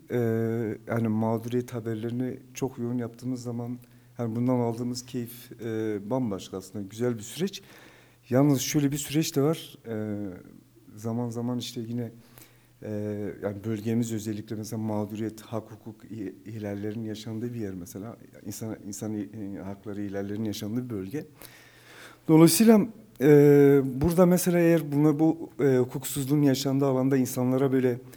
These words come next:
dokunamadığın zaman, bir sonuca gidemediğin zaman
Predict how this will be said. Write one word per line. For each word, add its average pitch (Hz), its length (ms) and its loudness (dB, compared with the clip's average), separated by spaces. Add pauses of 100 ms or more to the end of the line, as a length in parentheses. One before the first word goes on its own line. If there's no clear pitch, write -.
(200)
dokunamadığın 127 560 2
zaman, 127 400 0
bir 127 60 -4
sonuca 127 560 0 (160)
gidemediğin 131 440 2
zaman 160 320 -2